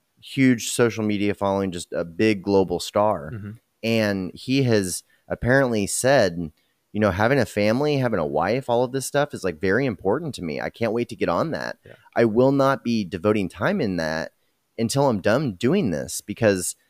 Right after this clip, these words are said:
Speaker 1: this requires my focus and my attention."
Speaker 2: Mm-hmm.
Speaker 1: And you know, I'm still, I'm not, not dead yet.
Speaker 2: Yeah.
Speaker 1: Like, this is a dangerous sport. I could still die. And with that uncertainty and all of this stuff in flux, like,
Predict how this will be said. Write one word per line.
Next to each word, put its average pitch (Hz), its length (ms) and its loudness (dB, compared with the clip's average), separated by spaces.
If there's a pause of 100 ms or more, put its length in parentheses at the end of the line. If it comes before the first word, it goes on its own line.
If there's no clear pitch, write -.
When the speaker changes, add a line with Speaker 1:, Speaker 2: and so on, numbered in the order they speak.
(240)
Speaker 1:
this 117 160 0
requires 123 360 4
my 90 120 0
focus 117 400 2
and 127 100 -4
my 95 100 0
attention." 117 640 -2
Speaker 2:
Mm-hmm. - 120 -10
Speaker 1:
And 104 420 0 (580)
you 127 120 2
know, 104 200 2
I'm 127 200 2
still, 139 580 4
I'm 131 160 2
not, 160 300 2 (400)
not 113 400 0
dead 104 280 2
yet. 57 240 -6 (160)
Speaker 2:
Yeah. 92 240 -16
Speaker 1:
Like, 101 280 -2
this 135 200 -4
is 135 100 -4
a 101 80 -2
dangerous 113 460 0
sport. 113 420 0
I 117 80 0
could 123 180 -8
still 98 220 -2
die. 85 440 -2
And 113 160 -4
with 92 100 -4
that 107 160 0
uncertainty 135 840 -4
and 95 120 0
all 101 140 2
of 98 200 -6
this 92 160 -8
stuff - 340 -2
in 85 200 -8 (240)
flux, - 460 0
like, 107 180 -2